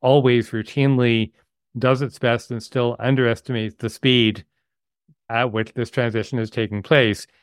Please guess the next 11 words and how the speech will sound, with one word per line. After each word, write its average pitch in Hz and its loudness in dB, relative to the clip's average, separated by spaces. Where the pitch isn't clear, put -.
And 139 2
R 131 4
M 131 2
I 127 4
has 117 -2
some 113 -4
fun 143 -2
graphs 123 0
that 120 -10
show 123 -2
how, 117 2